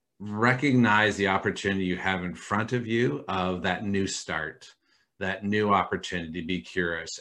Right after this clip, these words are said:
and, and to model what you want to occur will most likely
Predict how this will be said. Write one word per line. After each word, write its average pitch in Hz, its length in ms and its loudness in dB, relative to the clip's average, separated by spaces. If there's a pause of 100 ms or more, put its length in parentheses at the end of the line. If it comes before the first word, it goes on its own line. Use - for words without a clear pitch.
and, 92 340 -4
and 95 240 -4
to 95 160 -2
model 123 960 4 (440)
what 98 420 0
you 104 200 0
want 107 480 0
to 98 220 -6
occur 135 680 0 (440)
will 104 160 2
most 117 440 6
likely 98 880 2